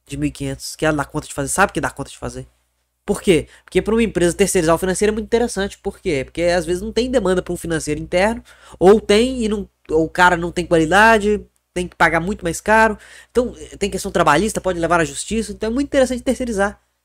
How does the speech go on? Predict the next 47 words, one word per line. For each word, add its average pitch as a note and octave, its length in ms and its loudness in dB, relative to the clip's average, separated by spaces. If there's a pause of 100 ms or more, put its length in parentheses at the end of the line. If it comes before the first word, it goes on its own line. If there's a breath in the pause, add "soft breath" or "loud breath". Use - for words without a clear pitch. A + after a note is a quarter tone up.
E F3+ 80 -4
tá G3+ 140 4
em, A3 100 4
em F3 240 2
voga, D#3+ 320 2
por C#3 140 -4
exemplo. B2 360 -6 (540 soft breath)
E, G#3 240 -2
e A#3 60 2
pra B3+ 180 6
isso B3 160 6
tem C#4+ 120 0
várias C#4 460 6
outras B3+ 240 0
funções, D4 640 -4
velho. A#2+ 240 -6 (200)
O F3 80 -12
marketing F3 300 -6
digital, F3+ 240 0
por F3 100 -4
exemplo, E3 240 -4
é - 20 -2
um A#3+ 40 0
exemplo G#3+ 280 -6
clássico A3 460 0 (280 loud breath)
de F#3+ 440 -6
videomakers, F3 1040 2
de F3 340 2 (160)
designer, F3 720 4
de F#3 160 -4
tudo B3 280 -6
quanto C4 220 -2
é, A3+ 180 2 (240 loud breath)
é E3 80 0
copy, G3+ 580 6 (120)
tudo, A#3 220 -2 (460)
cara, A#3+ 180 6
igual A3 320 6
o A#3+ 60 2
Azar G3+ 380 4
falou, A3 200 -10
todas B3+ 320 0
as A#3+ 140 2
áreas A#3 220 2
tem A#3+ 180 -6
gente A#3 220 -2
precisando. G#3 500 -6